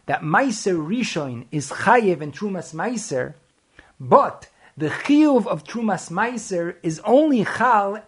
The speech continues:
after we were Mafrish the Maiser Rishon. Therefore, says the Marit,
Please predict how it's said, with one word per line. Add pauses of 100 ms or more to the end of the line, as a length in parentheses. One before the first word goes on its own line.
after
we
were
Mafrish
the
Maiser
Rishon. (760)
Therefore,
says
the
Marit,